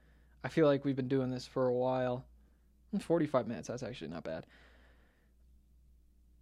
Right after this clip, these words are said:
It says he's gonna measure success by those three priorities he laid out. Um,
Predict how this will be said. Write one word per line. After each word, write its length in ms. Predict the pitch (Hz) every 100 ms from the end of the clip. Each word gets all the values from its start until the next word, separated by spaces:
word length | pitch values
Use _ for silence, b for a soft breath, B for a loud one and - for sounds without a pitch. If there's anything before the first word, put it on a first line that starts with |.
| _ _ _ - - - - - B B B B B B B B B _ _ _ - - - _ _ _ -
It 80 |
says 240 | - 175 170
he's 160 | 175
gonna 400 | 151 165 156 151
measure 320 | 143 156 156 156
success 440 | 156 - 151 147
by 140 | -
those 420 | 143 139 135 - -
three 600 | - 147 151 156 156 147 139 - -
priorities 600 | - 143 143 147 143 139
he 120 | 147
laid 280 | 135 135 135
out. 360 | 131 135 131 - - - - - - - - _ - - - - - - - _ _ - - - - - - -
Um, 760 | 139 135 135 135 135 135 131 131